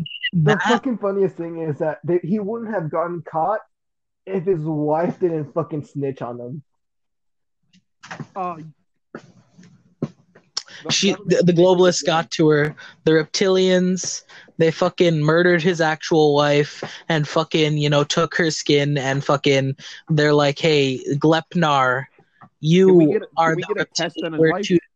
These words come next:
Speaker 2: to take over the role of Alex Jones's wife."
Speaker 3: Can we get a test on his wife? Maybe, maybe that's a reptilian species.
Speaker 2: But you know what, guys? That's a story for another day. I just, ju-, just, you know, Alex,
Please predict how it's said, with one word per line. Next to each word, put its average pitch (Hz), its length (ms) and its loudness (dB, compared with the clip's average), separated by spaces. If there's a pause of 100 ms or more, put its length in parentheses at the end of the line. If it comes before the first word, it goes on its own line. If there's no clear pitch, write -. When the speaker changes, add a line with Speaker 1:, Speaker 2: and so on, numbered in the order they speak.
(220)
Speaker 2:
to 160 140 0
take 160 320 0
over 147 380 4
the 143 120 4
role 143 400 4
of 139 180 2
Alex 143 400 -2
Jones's 135 520 0
wife." 127 640 0 (260)
Speaker 3:
Can 147 100 -12
we 160 100 -10
get 185 140 -10
a 170 40 -12
test 175 320 -16
on 175 120 -14
his 165 100 -16
wife? 208 220 -12 (500)
Maybe, 151 300 -10
maybe 170 260 -8
that's 170 180 -12
a 160 60 -12
reptilian 180 580 -10
species. 226 640 -12 (540)
Speaker 2:
But 175 120 4
you 208 100 4
know 220 100 4
what, 214 120 2
guys? 220 520 0 (1200)
That's - 180 -2
a - 40 0
story 151 340 2
for 143 200 0
another 131 380 2
day. 127 260 4
I 143 40 2
just, - 300 -4
ju-, 147 160 -2
just, 143 320 -2
you 151 120 2
know, 151 240 2 (840)
Alex, - 440 -2